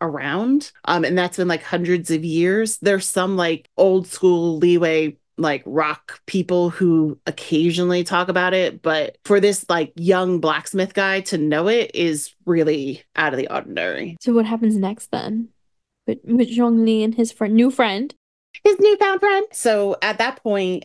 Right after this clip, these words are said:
Speaker 1: they, they kind of make it over to the mountains 'cause they're kinda like, you know, "We need to go see for ourselves kind of, like, what's going on and see if we can kind of find these people." So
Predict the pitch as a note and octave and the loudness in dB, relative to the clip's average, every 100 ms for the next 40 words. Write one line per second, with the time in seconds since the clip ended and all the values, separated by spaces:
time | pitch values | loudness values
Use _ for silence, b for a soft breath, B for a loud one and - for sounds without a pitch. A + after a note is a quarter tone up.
0 | - G3+ F3+ - F#3 - F#3+ F3 F3 F3+ | 0 2 2 2 0 0 -2 0 -2 0
1 | F3+ E3 E3+ E3 - - G3+ F#3+ D#3+ D3+ | 2 2 0 -2 -4 -2 0 0 0 -2
2 | - D3 E3+ - F3 D#3+ D#3+ E3 D#3 D3 | -4 -4 -4 -4 -4 -2 -2 -2 0 0
3 | D3+ - F#3+ F3+ D#3 F3 F3+ E3+ F3 D#3+ | -2 -2 2 2 2 2 0 0 0 0
4 | D#3 - - E3 D3+ D3 - - G#3 G3+ | 0 -4 -2 0 0 -2 -6 0 2 2
5 | F#3+ G3+ F#3+ F#3 G#3+ F3+ F3 E3 D3+ - | 0 0 -2 -2 -4 -4 -2 -2 -4 0
6 | G3 G3 G3 F3+ F3 E3 E3 D3+ G3+ C#4 | 0 0 0 2 2 0 0 -2 -2 -2
7 | D4 C4 A3 A3+ G#3 G#3 F#3+ F#3 F#3 F#3 | -2 -4 -4 -2 -2 -2 0 0 -2 -4
8 | - A#3 B3+ C#3+ A2 F3+ A#3+ G#3+ G#3 | -6 -6 -2 0 0 0 2 2 0